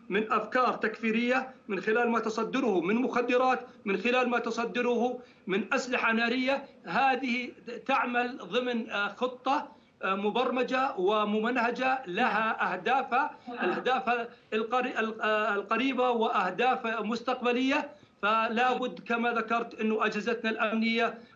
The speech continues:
Speaker 1: أن تعمل وتنشط داخليًا، والانتباه إلى ال-، الوضع الأمني الموجود في الدول المجاورة، آه، لنا، ويحاولوا تصدير مشاكلهم الأمنية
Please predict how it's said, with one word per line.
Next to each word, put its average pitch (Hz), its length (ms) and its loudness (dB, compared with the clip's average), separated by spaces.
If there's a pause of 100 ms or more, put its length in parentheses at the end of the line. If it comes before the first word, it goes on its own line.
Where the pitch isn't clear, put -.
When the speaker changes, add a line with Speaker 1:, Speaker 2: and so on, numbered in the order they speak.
(160)
Speaker 1:
أن 208 240 0
تعمل 220 460 2
وتنشط 220 920 -2 (220)
داخليًا، 220 840 0 (280)
والانتباه 214 1000 0 (100)
إلى 220 420 0
ال-، 208 580 -2 (260)
الوضع 220 440 2
الأمني 214 720 0
الموجود 208 720 0 (280)
في 226 340 0 (220)
الدول 208 540 0
المجاورة، 214 720 2
آه، 180 880 -2
لنا، 247 360 2 (380)
ويحاولوا 226 840 2
تصدير 220 440 -4
مشاكلهم 214 600 -2
الأمنية 214 580 0